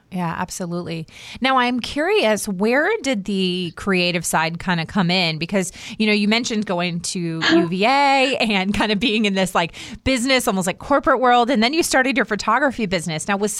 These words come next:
Speaker 1: was photography something you'd always loved to do,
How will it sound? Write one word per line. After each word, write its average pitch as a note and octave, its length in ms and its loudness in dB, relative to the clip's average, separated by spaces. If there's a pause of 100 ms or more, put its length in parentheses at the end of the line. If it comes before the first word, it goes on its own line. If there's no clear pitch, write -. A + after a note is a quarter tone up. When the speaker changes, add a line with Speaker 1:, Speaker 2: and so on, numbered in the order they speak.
(120)
Speaker 1:
was A3 120 0
photography C4+ 600 0
something G#3+ 340 -4
you'd G3+ 240 2 (120)
always A3+ 440 2
loved G3 220 0
to G#3 80 -4
do, F#3 440 0